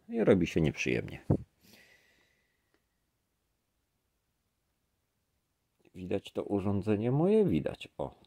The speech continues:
tutaj to. Kawałek rurki nierdzewnej. Nawet nie wiem, z czego to może być. Cienkościenna. Szarpnięta, dosłownie szarpnięta pilniczkiem,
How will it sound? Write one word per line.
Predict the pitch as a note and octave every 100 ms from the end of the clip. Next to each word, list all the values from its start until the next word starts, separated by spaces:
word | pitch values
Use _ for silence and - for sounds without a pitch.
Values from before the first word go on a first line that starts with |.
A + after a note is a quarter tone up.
| _
tutaj | F2+ - - -
to. | - - _ _ _ _ _ _ _
Kawałek | - G#2 A#2 A2+ -
rurki | F#2+ F#2 - D2+
nierdzewnej. | D2+ D2+ D2 C#2 C#2+ E2 - _ _ _ _
Nawet | G#2 C3+ A2 G#2 -
nie | G2+
wiem, | F#2+
z | -
czego | - F2 E2+
to | D#2
może | D#2+ D2+ C#2+
być. | C#2+ C#2+ - _ _
Cienkościenna. | - D3 C3 G2 - - C#2+ C#2+ E2 - _ _ _ _ _ _ _ - _ _ _ _ _ _ _ _ _ _ _
Szarpnięta, | - B2 C3 - - G#2+ G#2+ G2+ F2+ F2+
dosłownie | E2 G2+ - F#2+ D#2 D2
szarpnięta | C#2+ A#2 A2+ - A2 G2+ F2
pilniczkiem, | - F#2 F2 E2 - - D#2 D2